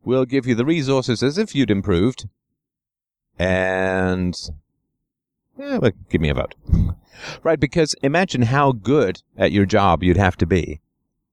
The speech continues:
to command a middle class, uh, plus salary for, you know, working three quarters of a day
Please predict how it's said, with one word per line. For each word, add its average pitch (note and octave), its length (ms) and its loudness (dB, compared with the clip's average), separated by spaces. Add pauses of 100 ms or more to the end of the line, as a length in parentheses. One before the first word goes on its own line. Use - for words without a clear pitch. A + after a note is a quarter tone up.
(220)
to - 120 -2
command A2 680 2 (220)
a - 100 -4
middle A2 260 2
class, G2 360 0
uh, F2 220 2 (560)
plus G#2+ 260 0
salary E2+ 580 0 (600)
for, F#2 440 0
you C#3 120 0
know, E2 140 0
working F2+ 600 0 (2000)
three A2 180 0
quarters A2 380 0
of E2 100 -4
a F2 40 -2
day F#2 460 0